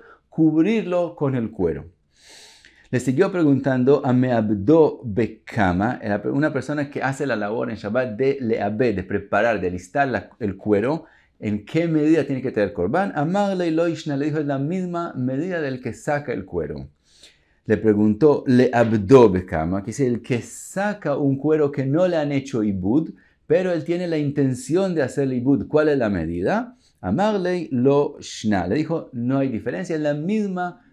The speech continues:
medida que el que saca el cuero que ya le hicieron ibud y lo quiere cubrir con eso un amuleto. Quiere decir, puede, si tiene la medida de cubrir un amuleto, esa es la medida. Y aquí también el que quiere preparar la, el cuero,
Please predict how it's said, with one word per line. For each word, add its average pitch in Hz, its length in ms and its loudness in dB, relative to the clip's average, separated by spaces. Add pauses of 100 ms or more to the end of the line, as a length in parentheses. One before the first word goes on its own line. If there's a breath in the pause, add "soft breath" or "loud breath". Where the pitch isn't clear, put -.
(100)
medida 147 680 -2 (200)
que 113 120 -2
el 110 160 -4
que 104 140 -4
saca 143 720 -4 (640)
el 101 180 0
cuero 143 260 2
que 120 100 -2
ya 123 140 2
le 123 80 0
hicieron 131 800 0
ibud 160 540 0
y 151 80 -2
lo 123 220 0
quiere 143 480 0 (240 loud breath)
cubrir 131 400 2
con 131 120 -2
eso 127 160 -4
un 113 80 -4
amuleto. 139 640 -2
Quiere 117 160 -2
decir, 107 300 -6
puede, 123 640 2
si 107 120 -6
tiene 147 200 -2
la 143 100 0
medida 147 300 0
de 139 60 -12
cubrir 131 320 2
un 180 80 0
amuleto, 196 440 -4 (300 loud breath)
esa 151 300 2
es - 180 -10
la 107 340 -4
medida. 151 540 -4
Y 131 100 0
aquí 107 160 -4
también 131 280 0
el 110 100 -4
que - 160 -14
quiere 220 640 0 (180)
preparar 117 380 2
la, 113 580 -4
el 98 240 -4
cuero, 135 380 2